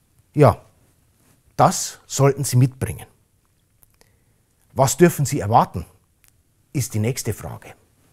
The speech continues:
Und Sie können einiges erwarten. Bei uns am Department für katholische, äh, Theologie studieren zurzeit vierhundert bis fünfhundert Studierende.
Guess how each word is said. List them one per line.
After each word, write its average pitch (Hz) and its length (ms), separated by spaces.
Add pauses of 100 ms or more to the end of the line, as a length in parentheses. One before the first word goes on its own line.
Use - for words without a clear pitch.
(280)
Und 143 100
Sie 123 120
können 131 360
einiges 160 420
erwarten. 107 500 (840)
Bei 131 120
uns 160 160
am 143 120
Department 131 500
für 113 140
katholische, 117 540 (120)
äh, 95 400
Theologie 101 560 (320)
studieren 139 480
zurzeit 110 420
vierhundert 143 460
bis 104 120
fünfhundert 120 480
Studierende. 156 600